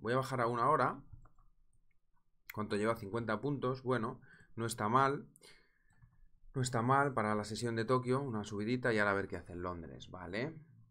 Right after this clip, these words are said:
Lo miraré ahora, ¿vale, Manuel? Ahora te leo eso tranquilamente.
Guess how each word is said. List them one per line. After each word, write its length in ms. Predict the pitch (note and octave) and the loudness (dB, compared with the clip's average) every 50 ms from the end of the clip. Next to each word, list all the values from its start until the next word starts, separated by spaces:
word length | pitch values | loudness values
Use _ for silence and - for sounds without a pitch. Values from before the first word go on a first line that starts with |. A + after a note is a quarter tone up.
| _ _ _ - - - | _ _ _ -20 -20 -14
Lo 140 | A2 G#2+ G#2 | -10 -6 -4
miraré 340 | A2 A2 A2 A2+ A#2+ C3 B2+ | -2 0 0 2 2 4 4
ahora, 260 | A2+ G2+ F#2+ F#2 F2+ | 6 6 4 4 4
¿vale, 180 | G2 A2+ B2+ B2+ | 2 2 2 2
Manuel? 340 | A#2+ A2+ A#2 A#2+ A#2+ A#2+ | 2 2 2 0 0 0
Ahora 280 | G#2+ A#2 B2 C3 C#3 C3 | 2 2 2 2 2 0
te 320 | D3 C#3+ C3+ C3 B2+ B2 | 2 2 4 4 4 4
leo 320 | A#2+ A#2 A#2+ A#2 A2+ G#2 G2 | 4 4 4 4 4 4 4
eso 220 | G#2+ - - G2+ | 2 0 -4 -8
tranquilamente. 680 | - - F2 E2 - - - - G1+ - - - - | -8 -8 -8 -8 -10 -12 -12 -12 -12 -14 -16 -18 -18